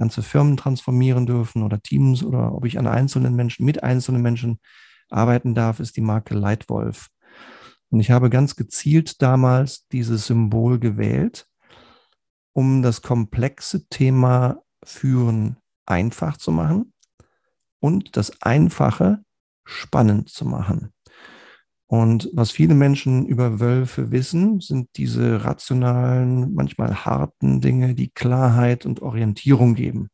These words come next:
ja. Was viele Menschen nicht wissen, ist, dass Wölfe auch eine extrem hohe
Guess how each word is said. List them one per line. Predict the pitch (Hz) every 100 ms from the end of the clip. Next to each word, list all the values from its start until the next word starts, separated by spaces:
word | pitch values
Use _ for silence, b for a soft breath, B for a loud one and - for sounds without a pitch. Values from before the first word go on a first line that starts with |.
| -
ja. | 113 165 B B B B B B B B B - _
Was | 120
viele | - 185
Menschen | 165 147 131 123
nicht | 180 -
wissen, | 117 98 - 185 226 - _ _
ist, | 135 139 - 208
dass | 120 110 - 254
Wölfe | 113 120 143 - 143 -
auch | 127 143
eine | - 120 120 -
extrem | 113 - - - 139 135 135 107
hohe | 147 160 127 160